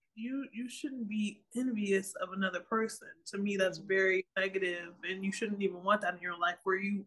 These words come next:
Speaker 1: you're questioning why the next person has something more or better than you.
Speaker 2: Mm-hmm.
Speaker 1: You should never be questioning that.
Speaker 2: So you're
Speaker 1: So
Speaker 2: Sorry.
Speaker 1: Uh,
Speaker 2: So you're saying that if you, if you love someone, it's impossible to be jealous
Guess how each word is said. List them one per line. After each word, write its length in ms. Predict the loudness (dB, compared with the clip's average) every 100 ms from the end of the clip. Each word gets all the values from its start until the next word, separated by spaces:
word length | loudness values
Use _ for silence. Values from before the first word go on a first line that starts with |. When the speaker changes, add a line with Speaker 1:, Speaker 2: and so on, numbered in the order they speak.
| 0
Speaker 1:
you're 220 | 4 4
questioning 440 | 4 2 2 0
why 160 | 4 4
the 80 | 4
next 200 | -2 -2
person 280 | -2 0 -2
has 180 | 0
something 380 | 0 -2 -4 -10 -16 _
more 260 | 4 8 8
or 140 | 8 6
better 260 | 4 2
than 160 | -2 -2
you. 260 | -2 -2 -6
Speaker 2:
Mm-hmm. 260 | -12 -18 -20 _
Speaker 1:
You 100 | -4
should 160 | -4 2
never 240 | 2 4
be 100 | 0
questioning 460 | 0 -4 -4 -12 -12
that. 260 | -12 -14 -16 _ _ _ _
Speaker 2:
So 160 | 2
you're 240 | 6 6 6
Speaker 1:
So 100 | 2 -4 _ _ _ _ _ _ _ _ _ _ _
Speaker 2:
Sorry. 360 | -2 2 2 2
Speaker 1:
Uh, 80 | 0
Speaker 2:
So 60 |
you're 220 | 0 -2 -4
saying 380 | 0 0 0 -2
that 140 | -4
if 220 | -6 -10 -10
you, 380 | -10 -8 -10 -12 _ _ _
if 160 | -12 -12
you 260 | -16 -14 -12 -8
love 320 | -4 -4 -4
someone, 680 | -10 -10 -8 -10 -12 -14 -18 _ -20 _ _
it's 240 | -8 -8
impossible 760 | -12 -10 -2 -2 -2 -8 -6 -6
to 80 | -6
be 140 | -10
jealous 380 | -6 -6 -6 -6